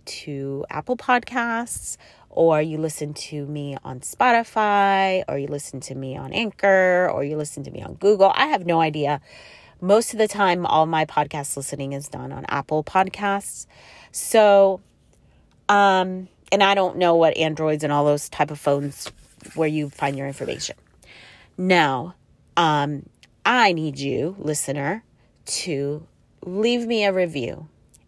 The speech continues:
And at the end of the month, I am going to pick a name randomly. Now, I don't know how many reviews I'm gonna get.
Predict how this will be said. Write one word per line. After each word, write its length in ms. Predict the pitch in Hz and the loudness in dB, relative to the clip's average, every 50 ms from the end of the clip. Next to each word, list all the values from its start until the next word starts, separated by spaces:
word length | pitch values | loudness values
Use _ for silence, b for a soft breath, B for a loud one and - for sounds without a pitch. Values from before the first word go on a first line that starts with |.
| _ - | _ -2
And 500 | 190 185 170 147 131 - - - - - b b b b b b b b b b b | 0 2 2 0 -2 -4 -8 -14 -20 -20 b b b b b b b b b b b
at 220 | - 170 170 165 - | 0 0 0 0 0
the 140 | 226 220 | 0 0
end 120 | 240 240 262 | 2 4 4
of 60 | 262 | 4
the 80 | 269 262 | 4 4
month, 560 | 240 208 135 107 - - - - - - - _ _ b b b b b b b b b b - | 4 4 4 4 0 -6 -18 -20 -20 -20 -20 _ _ b b b b b b b b b b 0
I 180 | - 170 170 170 | 2 4 4 4
am 220 | 170 165 170 170 | 2 0 -2 -4
going 420 | 156 175 175 175 185 214 240 254 247 | 2 4 6 8 6 6 4 0 -6
to 680 | - - - - 160 139 - - - 85 - - 170 - _ _ _ _ _ _ _ _ _ - | -8 -10 -8 -6 -6 -6 -6 -6 -8 -10 -12 -14 -16 -18 _ _ _ _ _ _ _ _ _ -18
pick 420 | - - - 226 226 - - - - _ - - - | -8 0 2 2 2 0 -2 -18 -20 _ -14 -6 -4
a 80 | 226 | -2
name 520 | 226 220 180 139 135 143 151 156 160 202 240 _ _ _ _ _ _ _ - | -2 0 0 0 -2 -2 -4 -6 -8 -10 -14 _ _ _ _ _ _ _ -10
randomly. 1040 | 156 160 160 156 156 160 151 156 143 143 147 143 143 139 139 156 185 262 320 - _ _ _ _ _ _ _ _ _ _ _ _ _ - | -6 -4 -2 -2 -2 -2 -2 -2 -4 -2 -2 -2 0 0 0 0 0 -2 -2 -4 _ _ _ _ _ _ _ _ _ _ _ _ _ -2
Now, 360 | 330 269 233 214 214 220 - | 0 2 2 2 2 2 2
I 100 | - 233 | 2 2
don't 140 | 269 311 302 | 2 2 2
know 100 | 233 220 | 2 2
how 100 | 208 196 | 2 2
many 220 | 196 180 170 165 | 4 4 4 4
reviews 720 | 160 160 160 156 151 147 151 143 156 156 160 151 147 143 | 4 2 2 0 -2 -4 -6 -6 -4 -2 -2 -2 -2 -2
I'm 140 | 151 147 147 | -4 -4 -4
gonna 180 | 139 139 143 143 | -4 -6 -6 -4
get. 320 | 143 143 147 185 240 240 | -2 0 2 2 0 -2